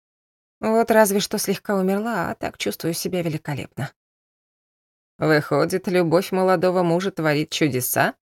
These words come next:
хохотнул его величество. Послышались смешки.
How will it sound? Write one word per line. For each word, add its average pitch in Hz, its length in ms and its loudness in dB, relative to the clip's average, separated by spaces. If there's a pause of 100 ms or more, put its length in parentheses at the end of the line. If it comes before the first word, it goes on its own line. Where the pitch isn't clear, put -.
(460)
хохотнул 214 600 0
его 196 300 4
величество. - 680 -2 (800)
Послышались 220 760 0
смешки. - 680 -4